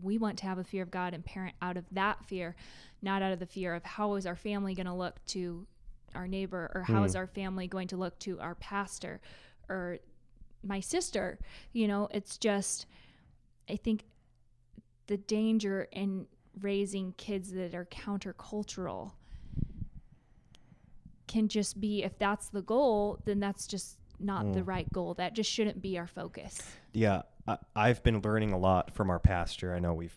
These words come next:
Speaker 2: brought up this church that we're going to a bunch. I'm gonna do it
Speaker 1: Elisha's
Speaker 2: again.
Speaker 1: a fanboy.
Speaker 2: I didn't realize I was until I, so we've always gone to really small churches. Well, not always, but, like, we went to a home church for a while in Bend, and that was small, obviously.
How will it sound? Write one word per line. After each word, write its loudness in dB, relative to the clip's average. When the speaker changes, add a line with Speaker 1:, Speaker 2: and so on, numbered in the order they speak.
Speaker 2:
brought 0
up -4
this -4
church -2
that 0
we're 0
going 0
to 2
a 2
bunch. 2
I'm 0
gonna 6
do 8
it 10
Speaker 1:
Elisha's 8
Speaker 2:
again. 4
Speaker 1:
a 2
fanboy. 4
Speaker 2:
I 10
didn't 12
realize 12
I 10
was 12
until 8
I, 2
so 10
we've 10
always 12
gone 6
to 6
really 6
small 8
churches. 6
Well, 12
not 12
always, 8
but, 10
like, 8
we 6
went 2
to 6
a 6
home 6
church 4
for 6
a 8
while 8
in 2
Bend, 2
and 2
that 2
was -2
small, 0
obviously. -4